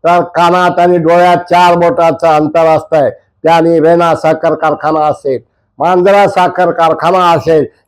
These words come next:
जिल्हा परिषद असेल, सर्वासाठी एक अभ्यासू व्यक्तिमत्व, एक चिकित्सक व्यक्तिमत्व. निश्चित राजकारण हे मठातल्या महाराजाचं काम नसतं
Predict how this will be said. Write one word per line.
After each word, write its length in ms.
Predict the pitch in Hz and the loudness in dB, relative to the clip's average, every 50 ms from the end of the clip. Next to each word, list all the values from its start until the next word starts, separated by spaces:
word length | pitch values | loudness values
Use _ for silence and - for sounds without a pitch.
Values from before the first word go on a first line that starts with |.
| - 139 | -20 -8
जिल्हा 440 | 120 160 208 202 226 240 240 233 - | -4 -2 0 2 2 2 4 2 2
परिषद 580 | - - 214 220 233 202 - 247 254 254 220 | 0 0 0 0 0 0 0 0 0 2 2
असेल, 440 | 226 208 190 - - 196 190 180 - - - _ _ _ _ | 2 0 0 0 0 0 0 0 -2 -4 -8 _ _ _ _
सर्वासाठी 1000 | _ - 185 202 214 220 220 226 226 214 214 - 196 190 175 143 175 156 131 - _ _ _ | _ -4 0 0 2 2 2 2 2 2 0 0 0 0 0 -2 -2 -4 -4 -6 _ _ _
एक 240 | - 427 480 480 - - - 190 | 0 2 2 0 0 0 0 0
अभ्यासू 420 | 196 156 170 226 240 233 233 233 214 | 0 2 2 2 2 2 2 2 2
व्यक्तिमत्व, 880 | 196 190 190 180 185 - - 175 160 156 147 - - 131 131 120 98 - - _ _ _ _ - | 2 2 2 0 0 -2 -2 0 0 0 -2 -2 -4 -4 -4 -4 -4 -6 -10 _ _ _ _ 0
एक 400 | 185 220 240 247 240 - - 226 | 2 2 2 2 0 0 0 0
चिकित्सक 840 | 240 233 220 - - - 226 - 240 247 - - - 262 269 196 - | 2 2 2 0 0 -2 -2 0 0 -2 -2 0 0 -2 0 0 0
व्यक्तिमत्व. 680 | 233 233 226 226 - - 214 208 202 196 190 - 190 175 147 - - - _ _ | 0 0 0 -2 -2 -2 0 0 2 0 0 0 0 0 0 0 -4 -8 _ _
निश्चित 440 | - 160 190 196 196 - - 220 202 - - - - _ _ _ - | -2 0 0 0 0 0 0 0 0 0 -4 -10 -18 _ _ _ -12
राजकारण 880 | 120 120 143 170 196 202 185 196 190 - 196 196 190 190 202 214 220 214 | -6 -2 0 2 2 2 0 0 -2 0 0 0 2 2 2 2 2 0
हे 380 | - - _ _ _ - 190 | -4 -8 _ _ _ -4 -4
मठातल्या 680 | 190 165 165 185 185 185 190 190 185 185 185 190 180 165 | -2 -2 -2 -2 -2 0 -2 -2 -2 -2 -2 0 0 0
महाराजाचं 760 | 151 160 165 175 175 180 185 175 160 180 170 - - 165 156 | 0 0 0 0 0 0 0 0 0 -2 -2 -2 -4 -6 -8
काम 480 | - - - 180 208 220 214 208 196 | -8 -6 -2 0 0 2 2 2 0
नसतं 400 | 190 180 180 - - 165 151 127 | 0 0 -2 -2 -2 -2 0 0